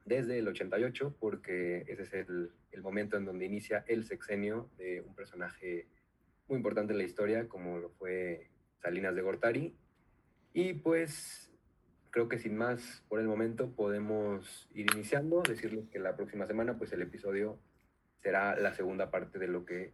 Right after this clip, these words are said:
se hable, eh, en este. Así que muy bien, a ver qué, quién quiere comentar primero. ¿Quién es, quién es Salinas? Vamos a iniciar con,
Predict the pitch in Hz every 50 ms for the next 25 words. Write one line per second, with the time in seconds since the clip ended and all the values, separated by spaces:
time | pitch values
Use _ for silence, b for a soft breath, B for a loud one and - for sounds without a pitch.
0 | - - - 90 85 82 82 85 85 85 85 85 82 - - _ _ _ 90 85
1 | 82 82 - - 87 87 85 80 - - - - - - _ _ _ _ _ _
2 | _ _ _ _ _ _ - 113 113 113 117 117 131 143 156 151 - - - -
3 | - 98 98 104 107 104 104 104 - 110 107 107 107 107 104 104 101 98 95 95
4 | 87 - 110 107 104 107 107 104 101 92 92 90 101 98 90 - 104 107 117 123
5 | 135 143 151 151 - - - _ _ _ _ _ _ _ _ _ _ - 123 123
6 | 120 117 110 113 - - - - - 120 110 104 110 104 92 87 87 82 80 85
7 | 92 98 98 95 87 85 92 85 87 - 87 85 78 78